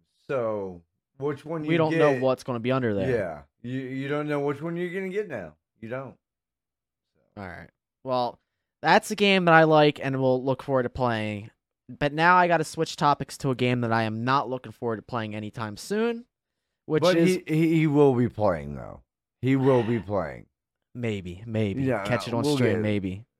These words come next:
Speaker 1: Yeah, yeah, we'll get it.
Speaker 2: Rhino underscore W P on Twitch.
Speaker 1: Uh,
Speaker 2: Might
Speaker 1: nice
Speaker 2: be playing
Speaker 1: plug.
Speaker 2: soon. Yeah. Warzone. Not looking forward to this game at all. I tried Caldera, the new map, which just came out within the last week, I believe,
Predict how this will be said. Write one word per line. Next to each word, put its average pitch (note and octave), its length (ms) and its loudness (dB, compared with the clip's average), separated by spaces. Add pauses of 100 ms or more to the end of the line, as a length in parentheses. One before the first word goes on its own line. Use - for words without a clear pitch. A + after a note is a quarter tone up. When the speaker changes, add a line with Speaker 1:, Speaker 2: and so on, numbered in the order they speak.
Speaker 1:
Yeah, B2+ 100 -10
yeah, B2 60 -4
we'll G#2+ 80 -4
get F2+ 100 -10
it. A2 40 -8
Speaker 2:
Rhino A#2 300 -2
underscore A#2 360 -2
W A2 260 2
P A2+ 140 -2
on A2 120 0
Twitch. - 420 -6 (720)
Speaker 1:
Uh, E2 100 -14 (300)
Speaker 2:
Might E3+ 240 4
Speaker 1:
nice - 100 4
Speaker 2:
be E3 40 -4
playing D3 320 2
Speaker 1:
plug. F2+ 100 -4
Speaker 2:
soon. G#2 280 -4 (320)
Yeah. G#2+ 320 -6 (640)
Warzone. E3 600 6 (1200)
Not D#3+ 300 2
looking A3+ 200 0
forward G3 320 0
to C#3+ 60 -4
this C#3+ 160 -4
game D3 220 -2
at C#3+ 120 0
all. A#2+ 180 6
I A2 120 2
tried C#3+ 500 2 (640)
Caldera, D3 540 2
the C#3+ 100 0
new C#3 160 0
map, C3+ 320 2
which D3+ 180 -4
just E3 180 -4
came D#3+ 200 -4
out D#3+ 140 -2
within D#3 200 -6
the D3+ 80 -6
last D#3 260 -4
week, C#3+ 200 -6
I F3+ 80 -4
believe, F3 420 -6